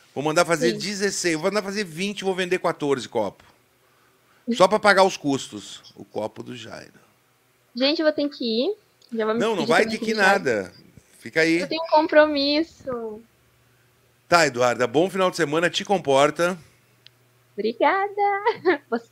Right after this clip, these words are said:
Speaker 2: vou sabadar. Tchau,
Speaker 1: Vai.
Speaker 2: gente.
Speaker 1: O sabadar
Speaker 2: Beijo.
Speaker 1: dela é ver um filme comendo pipoca. Bora.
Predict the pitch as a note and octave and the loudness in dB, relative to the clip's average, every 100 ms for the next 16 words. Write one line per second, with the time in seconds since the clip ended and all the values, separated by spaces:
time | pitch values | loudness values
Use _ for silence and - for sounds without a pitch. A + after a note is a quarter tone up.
0 | _ A#3 A#3+ C4 C4+ A#3 - - - _ | _ 0 2 2 4 6 4 4 -6 _
1 | _ _ _ - B3+ C4+ D4 D#4 - D#4 | _ _ _ 6 8 8 6 -2 -6 -8
2 | - _ - - B2+ B2+ C3+ A#3 C3 C3+ | -10 _ -20 -2 0 4 6 6 6 6
3 | D3+ D3 C#3+ C#3 C3+ C3 A#2+ C#3+ C#3+ - | 4 4 4 4 4 2 2 -2 -4 -2
4 | C#3 D#3 D#3 D3+ D3+ D3+ D3+ B2+ A#2+ - | -2 -2 -2 -2 -2 -6 0 0 0 -4
5 | F#2+ - _ _ _ _ _ _ - B2 | -10 -12 _ _ _ _ _ _ 0 4
6 | B2+ A#2 F#2 | 6 4 2